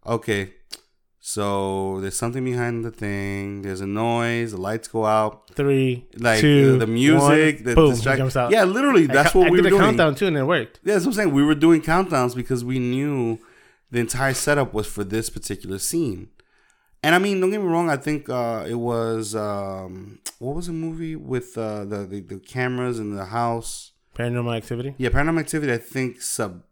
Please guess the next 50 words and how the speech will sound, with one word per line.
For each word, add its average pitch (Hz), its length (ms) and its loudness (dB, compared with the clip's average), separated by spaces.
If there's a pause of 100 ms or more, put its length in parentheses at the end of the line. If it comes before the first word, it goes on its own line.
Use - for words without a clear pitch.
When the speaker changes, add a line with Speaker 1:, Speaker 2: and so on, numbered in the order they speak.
(380)
Speaker 1:
kinda 131 220 0
messed 92 440 -6
with 127 180 -6
you 135 140 -6
about 139 240 -4
that. 151 260 -6 (440)
For - 180 -6
scenes 131 280 -2
that 120 80 -2
you 107 120 -6
think 117 260 -6
would 110 280 -4
jump 123 240 -4
out, 127 300 -4
Speaker 2:
And 120 100 -2
it 120 60 -2
Speaker 1:
kinda 120 120 -4
Speaker 2:
didn't? 143 280 0 (400)
Speaker 1:
It 135 160 -2
didn't, 151 240 2
but 127 160 0
then 131 120 0
it, 120 300 -6
then 135 180 -2
it 139 100 -4
eventually 123 500 -6
would. 139 180 -2
It, 123 380 -6
it 127 60 -8
messed 160 280 0
with 120 180 -4
you 107 120 -8
because 104 380 -8 (280)
you 120 100 -4
anticipate 143 540 -2
it, - 260 -6 (380)
and 117 120 -8
then 110 120 -4
it 110 80 -2
made 117 240 -2
you 113 60 -2
not 110 200 2
anticipate 127 460 -6
it, 123 80 -4
and 104 120 -6
then 104 100 -4
Speaker 2:
What 147 100 4
Speaker 1:
it 151 60 6
Speaker 2:
it, - 20 8
Speaker 1:
just 147 80 6